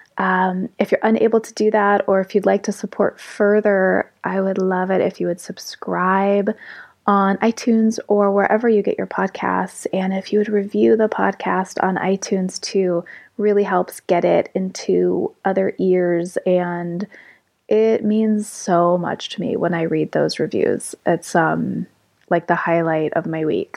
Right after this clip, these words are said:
<laughs> when I check them and see new ones, and people are amazing. You guys are wonderful. Thank you so much.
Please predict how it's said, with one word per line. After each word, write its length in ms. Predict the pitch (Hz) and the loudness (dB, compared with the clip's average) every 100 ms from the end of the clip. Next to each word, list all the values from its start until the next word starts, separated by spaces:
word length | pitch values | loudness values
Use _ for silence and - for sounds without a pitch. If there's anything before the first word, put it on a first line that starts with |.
| 214 | -4
<laughs> 100 | - | 0
when 120 | 214 | 0
I 160 | 180 175 | 0 -4
check 280 | 185 - - | -2 -2 2
them 240 | 170 175 | 2 2
and 160 | 202 208 - - - - | -2 -8 -10 -16 -18 -18
see 220 | - - 214 | -6 0 2
new 220 | 196 185 | 4 4
ones, 460 | 180 175 170 175 | 2 0 -2 -2
and 280 | 180 180 214 - | -2 -2 -6 -6
people 320 | - 262 226 180 | 0 2 4 4
are 100 | 156 | 2
amazing. 400 | 156 - 185 208 | 0 -4 0 2
You 140 | 269 | 4
guys 180 | 247 196 | 4 4
are 100 | 156 | 4
wonderful. 500 | 156 165 - - - | 4 2 -2 -4 -2
Thank 280 | - 220 196 | 2 2 0
you 80 | |
so 180 | 190 - | -4 -4
much. 380 | 226 226 240 - | -4 -6 -8 -12